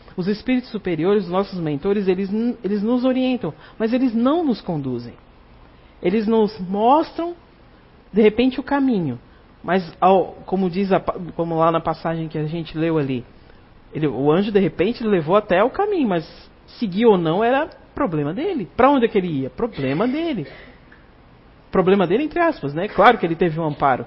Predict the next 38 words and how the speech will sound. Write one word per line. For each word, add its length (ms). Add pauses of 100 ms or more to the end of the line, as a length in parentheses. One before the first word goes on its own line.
(280)
mas 180 (960)
a 120
iniciativa 640
teve 200
que 120
ser 160
dele. 400
Lembra 280
lá, 120
quando 160
a 40
gente 140
vai 120
começar 380
a 20
fazer 340
alguma 300
coisa, 340
pelo 200
menos 200
eu 60
sou 180
assim. 300 (540)
Quando 160
eu 60
vou 100
começar 380
a 40
fazer 240
alguma 220
coisa 220
pela 220
primeira 340
vez, 180
não 140
dá 120
um 60
medo? 400